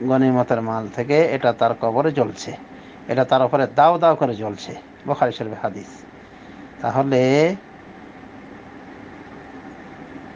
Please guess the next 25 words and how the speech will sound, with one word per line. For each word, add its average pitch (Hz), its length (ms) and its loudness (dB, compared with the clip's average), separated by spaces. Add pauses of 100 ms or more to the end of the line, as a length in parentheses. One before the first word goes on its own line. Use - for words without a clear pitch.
(240)
একজনকে 135 680 2
বাহ্যিক 123 500 2
আমল 147 300 4
দেখেই 147 560 2
আমরা 123 560 4
শহীদ 139 400 -2
বলতে 107 260 -6
পারি 104 260 -2
না, 98 120 -6 (140)
জান্নাতের 123 600 4
টাইটেল 120 320 2
দিতে 127 220 0
পারি 107 220 0
না, 107 120 -4
জান্নাতের 117 440 0
ট্যাগ 151 220 4
লাগাতে 131 300 2
পারি 104 260 -4
না। 90 140 -12 (960)
এগুলো 123 160 0
হলো 147 140 2
মূর্খতা, 139 580 0
এগুলো 117 200 -2
বিদাতীদের 143 500 0
লক্ষণ, 110 360 -4